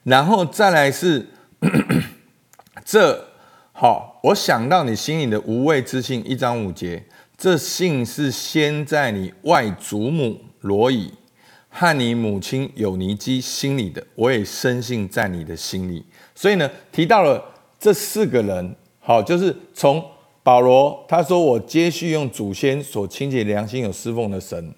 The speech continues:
再来就是保罗，再来是提摩太的祖母跟母亲，好像这个信仰的一个传承，好，从三位一体的神到保罗，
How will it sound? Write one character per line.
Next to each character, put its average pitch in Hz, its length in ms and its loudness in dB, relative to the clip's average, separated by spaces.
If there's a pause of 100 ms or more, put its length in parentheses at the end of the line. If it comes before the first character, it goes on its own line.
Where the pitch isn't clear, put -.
(520)
再 151 180 4
来 113 160 4
就 117 120 -4
是 120 120 -4
保 95 260 -2
罗， 82 280 -6 (160)
再 156 200 4
来 120 180 2
是 135 200 -4
提 117 260 -4
摩 135 280 2
太 135 300 0
的 98 260 -4 (480)
祖 120 160 0
母 127 320 0 (560)
跟 139 160 4
母 120 260 -4
亲， 117 400 -4
好 - 160 -2
像 214 180 -2
这 196 140 0
个 175 180 0 (280)
信 190 380 -2
仰 104 220 -2
的 107 140 -2
一 147 140 0
个 135 200 2 (280)
传 113 400 -2
承， 92 340 -6 (460)
好， 110 200 2
从 135 360 0 (320)
三 185 280 2
位 151 160 2
一 165 60 0
体 120 160 -2
的 104 140 0
神 92 380 -6 (200)
到 147 160 4
保 101 240 -2
罗， 92 340 -6